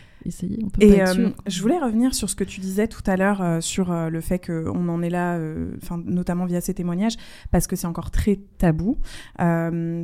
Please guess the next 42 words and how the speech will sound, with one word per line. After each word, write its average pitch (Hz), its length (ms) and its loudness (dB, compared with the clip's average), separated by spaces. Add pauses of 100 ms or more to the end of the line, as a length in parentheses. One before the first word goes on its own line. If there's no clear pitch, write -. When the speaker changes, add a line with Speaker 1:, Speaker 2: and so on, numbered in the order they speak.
(100)
Speaker 2:
pourquoi 240 640 4 (180)
on 180 120 2
en 180 120 2
est 196 160 -2
encore 190 300 2
là 202 240 2
aujourd'hui, 185 800 0
euh ? 165 580 -4 (540)
Speaker 1:
Alors, 185 320 6 (640)
ce - 140 -10
que, 190 280 4
ce - 80 -2
que 202 120 2
j'ai 185 160 4
pu 190 160 0
voir 202 280 0
en 185 140 2
étudiant 175 400 2
le 175 60 4
sujet, 180 520 0
euh, - 80 0
avec 180 220 6
d'ailleurs 185 260 8
l'autrice, 190 520 6
euh, 170 120 8
de 165 120 6
la 170 160 8
série, 180 400 4
Hélène 202 260 8
Singier, 190 420 6
que 175 140 4
je 160 160 6
salue 170 320 4
ici. 165 300 -2 (600)
Euh, 175 380 12
Speaker 2:
Bonjour. 190 400 6 (140)
Speaker 1:
bonjour 147 360 6
Hélène. 214 320 12 (220)
Speaker 2:
<laughs> 254 220 12
Salut 254 260 10
Hélène. 185 320 8 (160)
Speaker 1:
<laughs> - 40 2